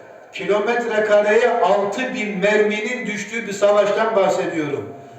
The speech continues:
Mevziden baş kaldıramıyorsun. Akşama kadar diyor, düşmanın mermi, bomba yağmaları altında diyor,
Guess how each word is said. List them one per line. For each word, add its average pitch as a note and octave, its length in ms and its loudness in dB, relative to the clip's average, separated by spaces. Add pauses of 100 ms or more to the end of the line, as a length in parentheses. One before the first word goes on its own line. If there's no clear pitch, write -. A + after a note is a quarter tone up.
(140)
Mevziden A3 760 0
baş B3+ 200 0
kaldıramıyorsun. G#3 1000 0 (720)
Akşama C4+ 600 0
kadar A3+ 420 0
diyor, G3 300 0
düşmanın A#3 640 -4 (360)
mermi, A3+ 720 -2
bomba A#3 760 0 (240)
yağmaları A#3 760 2
altında G#3+ 640 -2
diyor, B3+ 380 2